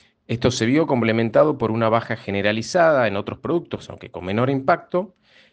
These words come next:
que fueron veintiocho de los cincuenta y cinco productos de la canasta que bajaron o mantuvieron el,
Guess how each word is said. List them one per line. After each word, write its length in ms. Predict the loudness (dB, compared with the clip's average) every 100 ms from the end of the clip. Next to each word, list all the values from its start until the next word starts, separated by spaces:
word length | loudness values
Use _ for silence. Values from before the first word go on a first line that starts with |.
| _
que 100 | -14
fueron 340 | -4 0 2 2
veintiocho 720 | 2 0 0 2 2 2 -2
de 80 | -2
los 160 | -2 -6
cincuenta 400 | -6 -4 -4 -6
y 40 |
cinco 1000 | -6 -4 -4 -2 -2 0 0 -4 -8 -10
productos 420 | -4 -2 -2 -2
de 80 | -2
la 80 | 0
canasta 420 | 0 -2 -4 -8
que 240 | -4 -4 -2
bajaron 520 | -4 -2 0 2 0
o 40 |
mantuvieron 580 | -2 -6 -6 -4 -2 -2
el, 280 | -6 -10 -18